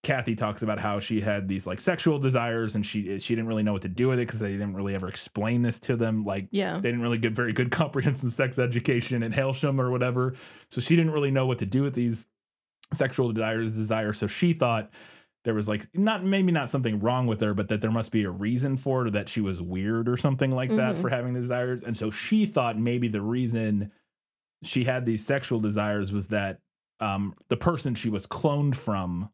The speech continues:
Speaker 1: was, like, a porn star. And,
Speaker 2: Yeah.
Speaker 1: like, that's why
Speaker 2: Yeah.
Speaker 1: she's like this. So she was going through this magazine to see if she could find her, her original is what they call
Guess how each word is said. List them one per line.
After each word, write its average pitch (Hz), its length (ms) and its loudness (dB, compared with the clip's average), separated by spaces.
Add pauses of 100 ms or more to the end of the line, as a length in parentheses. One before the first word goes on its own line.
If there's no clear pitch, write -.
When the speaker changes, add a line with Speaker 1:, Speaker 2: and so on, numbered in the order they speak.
Speaker 1:
was, 107 180 -4
like, 92 440 -6
a 110 80 -6
porn 123 360 0
star. 101 520 -8 (240)
And, 117 80 4
Speaker 2:
Yeah. - 20 2
Speaker 1:
like, 113 240 0
that's 117 400 -2
why 98 400 -2
Speaker 2:
Yeah. 113 160 2
Speaker 1:
she's 92 220 -2
like 107 300 0
this. 113 180 -6
So 113 100 -2
she 113 160 -2
was 104 120 -2
going 131 320 0
through 120 120 0
this 104 160 -2
magazine 107 520 -2
to 98 60 -2
see 104 220 0
if 95 100 -2
she - 160 -10
could 95 160 -4
find 101 500 -4
her, 90 420 -4
her 95 220 -4
original 92 560 -2
is 87 100 -12
what 92 140 -8
they 98 100 -8
call 90 420 -6